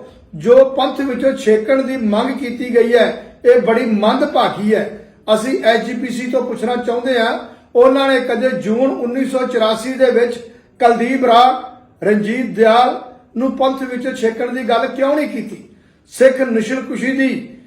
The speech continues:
ਅਹ, ਕਰਨ ਵਾਲੇ ਬੇਅੰਤ ਸਿੰਘ, ਕੇ ਪੀ ਐਸ ਗਿੱਲ, ਸਵਰਨ ਘੋਟਨਾ, ਸਮੇਤ ਸਿੰਘ ਸੈਣੀ ਵਰਗੇ ਤੇ ਬਹਿਬਲ ਕਲਾਂ ਕਾਂਡ ਵਰਗਿਆਂ ਦੀ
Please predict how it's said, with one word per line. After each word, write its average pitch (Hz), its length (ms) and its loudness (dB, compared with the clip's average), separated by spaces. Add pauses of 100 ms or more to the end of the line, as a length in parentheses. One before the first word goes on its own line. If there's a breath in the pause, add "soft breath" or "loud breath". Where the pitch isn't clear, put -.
(240 loud breath)
ਅਹ, 226 200 4
ਕਰਨ 247 300 0
ਵਾਲੇ 240 340 6
ਬੇਅੰਤ 220 440 0
ਸਿੰਘ, 269 260 0
ਕੇ 233 160 0
ਪੀ 254 200 -4
ਐਸ 254 180 -4
ਗਿੱਲ, 220 320 -4
ਸਵਰਨ 254 520 -4
ਘੋਟਨਾ, 208 580 -2 (220 loud breath)
ਸਮੇਤ 269 460 4
ਸਿੰਘ 277 200 -4
ਸੈਣੀ 214 360 -2
ਵਰਗੇ 233 680 0 (120)
ਤੇ 233 100 2
ਬਹਿਬਲ 269 400 2
ਕਲਾਂ 262 260 -2
ਕਾਂਡ 269 340 0
ਵਰਗਿਆਂ 254 420 0
ਦੀ 233 340 -8